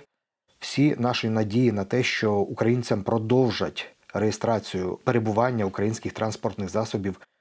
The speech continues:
тут, в Німеччині, без перереєстрації їх, не справдились. І я можу точно сказати, що чотирнадцятого квітня дві тисячі двадцять третього року, ось зараз я читаю цю статтю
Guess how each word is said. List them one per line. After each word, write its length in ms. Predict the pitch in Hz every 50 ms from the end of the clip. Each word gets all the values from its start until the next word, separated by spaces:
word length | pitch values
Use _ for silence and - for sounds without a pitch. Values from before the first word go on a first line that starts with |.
| _ _
тут, 260 | _ - 123 120 - -
в 40 |
Німеччині, 540 | 110 110 113 120 127 120 - 113 104 101 95
без 520 | 85 87 87 98 117 123 113 - - - - _ _ _ _ _ _ _ _
перереєстрації 1000 | _ 120 120 110 107 101 98 101 95 - - - - 139 151 151 - - 147 143
їх, 220 | 139 143 135 - - _ _ _ _ _ _ _ _ _ _ _ _
не 200 | 98 107 123 113
справдились. 840 | - - - - - 139 151 143 147 151 143 151 147 147 - - - _ _ _ _ _ _ _ _ _ _
І 480 | 127 120 117 113 113 113 113 113 113 110 110 110 107 107 104 98 - - -
я 180 | - 104 120 117
можу 240 | 120 117 107 107 98
точно 320 | - 143 151 - - 139
сказати, 460 | - - - 127 123 135 135 - 113
що 180 | - - 110 -
чотирнадцятого 680 | - 120 113 131 117 127 139 143 143 - - - 139 104
квітня 360 | - 123 135 147 151 139 117
дві 120 | 104 101
тисячі 340 | 98 - 101 - 113 - -
двадцять 380 | 92 98 110 101 - 104 95 -
третього 440 | - 110 107 98 - 98 92 98 107
року, 380 | 131 151 156 156 - 139 135 - _ _ _ _
ось 140 | - 95 95
зараз 340 | 90 113 107 101 104 - -
я 100 | 104 98
читаю 440 | - - 98 - 104 101 95 92 90
цю 260 | - - 90 85 82 - _ _ _ _ _ _ _ _ _
статтю 640 | _ - - - 98 95 - 131 151 165 175 170